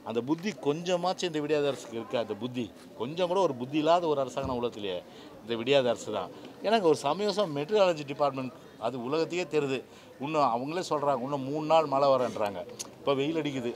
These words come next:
ஏன்னா நான் தான் சொன்னேன் ஏற்கனவே, அந்தமான் மாதிரி திடீர் கிளைமேட்டிக் மாறிட்டே இருக்கு. இப்போ திடீர்னு வெயில் அடிக்குது, திடீர்னு மழை வருது, திடீர்னு வெயில் அடிக்குது, திடீர்னு மழை அடிக்குது இப்போ. So அந்த மாதிரி ஒரு prediction வந்து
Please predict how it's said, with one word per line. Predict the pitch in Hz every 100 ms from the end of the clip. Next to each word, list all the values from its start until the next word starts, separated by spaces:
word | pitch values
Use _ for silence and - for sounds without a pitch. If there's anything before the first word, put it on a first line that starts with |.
| - 127
ஏன்னா | 156 151
நான் | 139 165
தான் |
சொன்னேன் | 165 160 156
ஏற்கனவே, | 139 143 143 147
அந்தமான் | 135 135 139 135
மாதிரி | 127 127 107 87 - -
திடீர் | 123 147 160 165 139 - -
கிளைமேட்டிக் | 190 226 208 202 170
மாறிட்டே | 170 220 214 196
இருக்கு. | 170 139
இப்போ | 110 95 78 - - - 120
திடீர்னு | 135 180 180
வெயில் | 175
அடிக்குது, | 175 185
திடீர்னு | 170 175 170
மழை | 160 160 160
வருது, | 165 151
திடீர்னு | 147 175 165
வெயில் | 160
அடிக்குது, | 165 151
திடீர்னு | 156 170 156
மழை | 147 147
அடிக்குது | 135 113
இப்போ. | 107 95 - - - -
So | 143
அந்த | 139 170 170
மாதிரி | 196 214
ஒரு | 175 131 165
prediction | 180 247 202
வந்து | 156 147 143 127 143